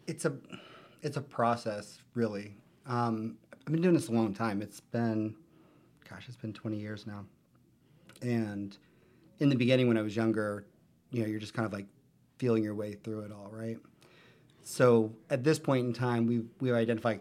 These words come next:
this process that just works no matter whose product it is, no matter what industry it is. Um,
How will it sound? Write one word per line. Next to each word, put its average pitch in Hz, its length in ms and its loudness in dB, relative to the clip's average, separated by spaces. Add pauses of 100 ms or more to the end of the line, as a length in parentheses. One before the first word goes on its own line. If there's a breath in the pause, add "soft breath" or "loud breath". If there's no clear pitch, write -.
(160)
this 117 160 -6
process 113 680 -6
that 113 180 -6
just 117 220 -10
works 117 260 0
no 120 60 0
matter 110 180 0
whose 123 220 0
product 113 360 -2
it 107 80 -8
is, 107 240 -4
no 117 60 0
matter 104 240 -2 (220)
what 127 280 0
industry 110 400 -4
it 104 120 -8
is. 101 340 -8 (560 loud breath)
Um, 107 480 -8